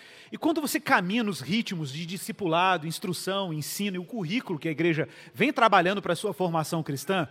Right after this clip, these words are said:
você começa a perceber que Deus fala com você e fala com a igreja. Não sei quantos se lembram. Antes da pande-, da pandemia começar e os lockdowns começarem aqui na igreja, estávamos pregando aqui uma série sobre os patriarcas.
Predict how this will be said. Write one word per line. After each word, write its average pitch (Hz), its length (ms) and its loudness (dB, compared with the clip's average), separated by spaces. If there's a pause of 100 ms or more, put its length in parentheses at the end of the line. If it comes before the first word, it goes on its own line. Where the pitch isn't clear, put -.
(420)
você 233 180 -2
começa 262 300 0
a - 60 -4
perceber 233 480 -2
que 254 100 -10
Deus 240 260 -2
fala 226 320 4
com 240 200 -2
você 233 320 4
e 247 40 -2
fala 262 240 2
com 233 80 -4
a 196 40 0
igreja. 151 440 -4 (560)
Não 202 60 -14
sei 247 160 -4
quantos 240 240 2
se 277 80 4
lembram. 175 420 4 (720)
Antes 311 200 2
da 240 100 6
pande-, 208 280 -2
da 185 120 2
pandemia 180 420 0
começar 170 500 -2
e 175 40 0
os 160 140 -4
lockdowns 160 520 -2
começarem 151 440 -2
aqui 151 120 -6
na 139 80 -6
igreja, 139 440 0 (680)
estávamos 240 400 2
pregando 220 300 0
aqui 202 120 -6
uma 202 180 -4
série 208 260 -4
sobre 202 180 -6
os 190 100 -10
patriarcas. 170 1040 -6